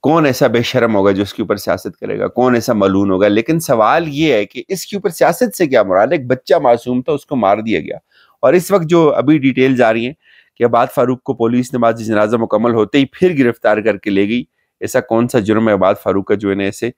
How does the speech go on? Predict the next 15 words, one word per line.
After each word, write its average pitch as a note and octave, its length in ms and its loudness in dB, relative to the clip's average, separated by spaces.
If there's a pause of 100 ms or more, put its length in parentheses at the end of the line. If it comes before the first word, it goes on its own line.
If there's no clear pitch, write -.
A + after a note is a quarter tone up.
(560)
बच्चे F#2+ 360 0
के A2+ 120 0
जो G2 160 2
जनाजा G2 380 2
उसकी A2+ 280 -2
तकमील A2 420 -2
तक G#2 140 -2
भी G2 180 -4
पूरा, G2 320 -2 (420)
आ, F#2 120 0
नहीं G#2 220 2
होने F#2+ 280 0
दिया F2 200 -2
गया? F#2+ 280 -6
बहरहाल, C3+ 320 -2